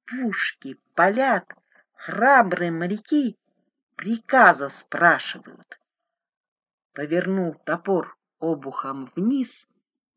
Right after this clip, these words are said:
сразу корабли пропали, словно их и не было. Третий купец вынул из кармана дудку. Задудел, войско появилось,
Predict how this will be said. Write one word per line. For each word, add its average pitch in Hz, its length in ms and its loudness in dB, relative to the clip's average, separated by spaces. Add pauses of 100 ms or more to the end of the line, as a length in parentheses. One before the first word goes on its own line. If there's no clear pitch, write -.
(240)
сразу 247 600 4
корабли 190 680 2
пропали, 226 760 4 (640)
словно 254 640 4
их 202 280 -4
и 156 60 -4
не 135 260 -2
было. 147 320 -16 (1800)
Третий 311 520 0
купец 294 800 0 (500)
вынул 294 680 4
из 269 180 -6
кармана 233 600 2
дудку. 160 600 -10 (1000)
Задудел, 202 760 0 (800)
войско 170 840 0
появилось, 156 920 -8